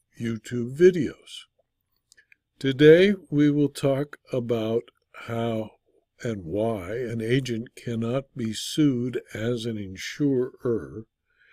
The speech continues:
and why the one-year private limitation of action provision in an insurance policy is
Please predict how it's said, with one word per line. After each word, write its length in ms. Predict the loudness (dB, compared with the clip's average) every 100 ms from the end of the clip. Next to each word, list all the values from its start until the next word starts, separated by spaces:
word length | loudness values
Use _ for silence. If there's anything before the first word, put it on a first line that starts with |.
| _ _ _
and 280 | -6 -4 -2
why 260 | 0 2
the 160 | 2 0
one-year 600 | -2 -2 -2 -2 -2 -2
private 600 | -4 -2 0 0 -4 -6
limitation 720 | -6 -6 -6 -2 -2 -2 -8
of 140 | -8 -6
action 500 | -4 -4 -6 -10 -12
provision 720 | -10 -8 -4 -6 -6 -8 -10 -14 _ _ _ _
in 140 | -8 -6
an 140 | -6
insurance 680 | -8 -8 2 4 4 0 -6
policy 880 | -8 -8 -6 -8 -10 -8 -8 -8 -12 -10
is 640 | -6 -6 -6 -8 -10 -14